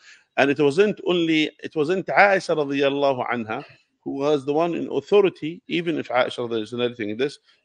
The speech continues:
she wasn't in, amongst the people in, in terms of authority, she, because she is not the only one who was from the narrators of the Quran. So, th-, so the, the other, like, uh, uh, like other Sahaba of the Prophet sallallahu alaihi wasallam,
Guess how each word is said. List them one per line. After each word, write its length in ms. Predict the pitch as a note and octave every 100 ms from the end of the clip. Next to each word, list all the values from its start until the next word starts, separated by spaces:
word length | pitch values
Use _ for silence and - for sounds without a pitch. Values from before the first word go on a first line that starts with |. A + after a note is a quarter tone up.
| -
she 140 | -
wasn't 380 | C#3+ D3+ A#3 G3
in, 200 | F3 D3+
amongst 360 | - C#3+ C#3+ C3
the 80 |
people 240 | C3+ C#3+ C3+
in, 260 | C3+ C3 B2+ - D3
in 140 | B2+
terms 220 | B2 D3
of 100 | C3
authority, 400 | - C3 D3 B2+
she, 220 | A#2 - -
because 220 | - C3+
she 180 | - D#3
is 100 | C#3
not 300 | F#3+ F#3 D#3+
the 80 | -
only 360 | G#3 A#3+ A#3
one 400 | G#3+ E3 F3+ C4 - - - - _ _ _ _
who 160 | E3+
was 580 | F3 F3 D#3 D#3 D3+ - -
from 260 | - C#3+
the 260 | C3+ C3+ C#3
narrators 440 | - B2 C#3 C3+ B2+
of 100 | B2+
the 80 | B2+
Quran. 480 | D3 C3+ F#3+ B2+ - _ _ _ _
So, 100 | A#2+
th-, 260 | B2+ C3
so 260 | D#3+ D#3 C#3+
the, 560 | B2+ C3+ C3+ A#2+ - A2+
the 120 | A#2
other, 300 | D3+ E3+ D3 C3+
like, 360 | A#2+ C3+ B2+ _
uh, 300 | - A#2 A2 -
uh, 300 | A2 G#2+ G#2
like 240 | G2+ C3 B2+
other 180 | C#3 C#3+
Sahaba 500 | A#2+ - - F#3 F3
of 120 | C#3+
the 80 | B2+
Prophet 280 | - A#2+ A#2
sallallahu 440 | - A#2 A2 A2
alaihi 180 | G#2+ A2
wasallam, 360 | E3 D#3 D3+